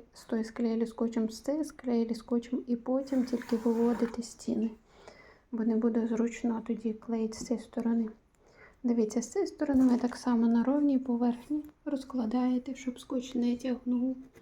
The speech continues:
І дублюєте все скотчем, щоб не розпалося. Пробиваєте дирочку в потрібному місці. Встановлюєте механізм, прикріплюєте, прикріп-, склеюєте ці стіни.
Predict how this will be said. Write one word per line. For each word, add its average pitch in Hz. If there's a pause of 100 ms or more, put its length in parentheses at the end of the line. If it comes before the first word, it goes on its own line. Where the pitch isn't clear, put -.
(520)
І 285
дублюєте 240
все -
скотчем, 226 (400)
щоб 285
не 240
розпалося. 226 (640)
Пробиваєте 247
дирочку 254
в -
потрібному 226
місці. 233 (1200)
Встановлюєте 226
механізм, 233
прикріплюєте, 277
прикріп-, 233
склеюєте 233
ці 226
стіни. 277